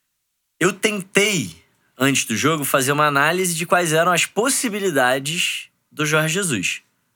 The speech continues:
Agora, é impossível cravar o que ele vai fazer. Até porque esse Portuga, meu irmão, eu estudo o Flamengo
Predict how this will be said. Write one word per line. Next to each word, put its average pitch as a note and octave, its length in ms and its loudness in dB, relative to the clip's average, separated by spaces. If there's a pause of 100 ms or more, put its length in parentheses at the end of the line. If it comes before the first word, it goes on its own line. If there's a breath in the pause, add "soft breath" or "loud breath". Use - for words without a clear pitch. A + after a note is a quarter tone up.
(100)
Agora, G#2 380 -2 (260)
é A2 80 -12
impossível D3 760 -8
cravar C3 680 2 (340)
o - 60 -20
que - 100 -8
ele B2+ 60 0
vai C#3+ 120 0
fazer. C#3+ 400 -6
Até - 160 -2
porque - 280 -4 (120)
esse A#2+ 240 -4
Portuga, B2+ 520 -4
meu D3 100 -2
irmão, E3 360 -2 (920 soft breath)
eu C3 60 0
estudo E3+ 320 -2
o F#3+ 40 -4
Flamengo E3 460 -2